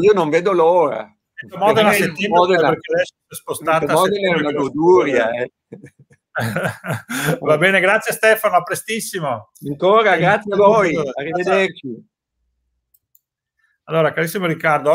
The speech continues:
Speaker 2: adesso è un momento molto particolare perché non ho detto il nome di prima, il professor Renato Spicciarelli è don-, è qui con noi, docente di zoologia, biologia, entomologia all'Università di Basilicata, che fa parte poi del, della scuola di agraria, delle scuole di agraria. Eccolo qua,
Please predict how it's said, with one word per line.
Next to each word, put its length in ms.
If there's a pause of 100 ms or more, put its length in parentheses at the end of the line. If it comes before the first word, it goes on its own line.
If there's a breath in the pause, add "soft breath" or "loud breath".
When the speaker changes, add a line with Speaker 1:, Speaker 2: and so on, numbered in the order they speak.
Speaker 2:
adesso 260
è 40
un 60
momento 380
molto 280
particolare 600
perché 280
non 160
ho 40
detto 200
il 60
nome 280
di 140
prima, 280
il 60
professor 500
Renato 520
Spicciarelli 680
è 60
don-, 320
è 80
qui 180
con 220
noi, 280
docente 460
di 80
zoologia, 720
biologia, 880 (360 soft breath)
entomologia 880
all'Università 560
di 100
Basilicata, 960
che 180
fa 120
parte 420
poi 260
del, 160 (280)
della 120
scuola 300
di 80
agraria, 480
delle 160
scuole 240
di 60
agraria. 380
Eccolo 380
qua, 320